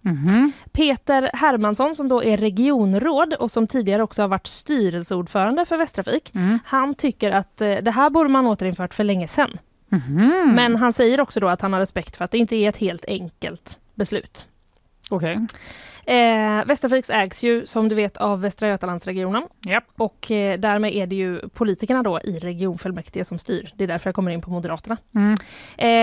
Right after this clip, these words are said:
Speaker 2: Eh, och styrelsen i Västtrafik, som består av politiker då, de informerades om det här i fredags.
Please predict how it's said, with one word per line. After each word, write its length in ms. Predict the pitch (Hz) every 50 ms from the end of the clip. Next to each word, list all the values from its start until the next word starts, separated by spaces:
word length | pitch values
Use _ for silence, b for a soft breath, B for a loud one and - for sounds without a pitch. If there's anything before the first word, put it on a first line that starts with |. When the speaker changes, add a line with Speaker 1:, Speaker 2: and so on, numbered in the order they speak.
| 226 220
Speaker 2:
Eh, 60 | 220 -
och 80 | 262
styrelsen 840 | - - 320 320 285 247 233 220 220 220 214 - - 269 294 311 330 -
i 100 | - 294
Västtrafik, 420 | 277 294 - - 254 262 294 294
som 140 | - 269 240
består 320 | 233 233 - 226 190 196 214
av 80 | 240
politiker 400 | 240 - 277 247 226 247 226 233
då, 100 | 233 247
de 220 | 247 233 233 233 -
informerades 680 | 254 262 247 - 302 294 294 262 233 220 240 247 -
om 100 | 262 262
det 60 | 254
här 220 | 262 240 - -
i 60 | 254 -
fredags. 840 | - - - 269 233 202 185 185 180 247 440 - - - -